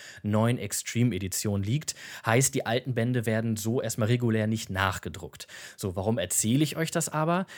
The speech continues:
Ich freue mich, dass ich, oder dass wir euch jetzt hier in diesem Podcast ein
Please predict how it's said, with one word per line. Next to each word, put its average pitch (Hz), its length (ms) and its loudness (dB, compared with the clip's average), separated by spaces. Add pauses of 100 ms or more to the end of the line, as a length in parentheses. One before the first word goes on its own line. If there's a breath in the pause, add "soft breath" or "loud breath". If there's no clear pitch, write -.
(540 loud breath)
Ich 131 120 2
freue 143 180 8
mich, 190 340 0 (120)
dass 135 240 2
ich, - 320 -4 (180)
oder 110 140 -2
dass 101 320 -2
wir 180 280 0
euch 123 200 0
jetzt 131 200 2
hier 143 320 0
in 139 140 2
diesem 165 240 0
Podcast 117 760 -4
ein 117 480 2